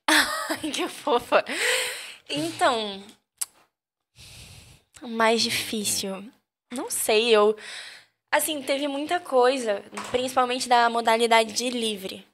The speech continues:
Assim, eu não gostava nada, porque eu achava, tipo, muito, sei lá, muito difícil. Assim, eu, e eu não gostava de treinar. Então, eram os saltos, os giros e tal, então era bem difícil.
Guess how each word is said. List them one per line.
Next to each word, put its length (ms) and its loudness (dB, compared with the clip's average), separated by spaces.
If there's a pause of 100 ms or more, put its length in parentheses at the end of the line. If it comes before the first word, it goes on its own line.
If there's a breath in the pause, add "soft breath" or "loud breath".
(140)
Assim, 360 -6
eu 200 -2
não 220 0
gostava 400 4
nada, 400 2
porque 220 -4
eu 80 4
achava, 680 4 (1120)
tipo, 640 2
muito, 800 -2 (720 soft breath)
sei 140 -8
lá, 300 2
muito 280 -6
difícil. 760 -2
Assim, 220 -4
eu, 200 0
e 60 -2
eu 100 4
não 140 0
gostava 420 4
de 120 -2
treinar. 460 -4 (300 loud breath)
Então, 240 -2
eram 180 2
os 80 0
saltos, 580 6
os 160 -2
giros 600 4
e 80 -10
tal, 280 2
então 180 -6
era 120 0
bem 200 -6
difícil. 400 -10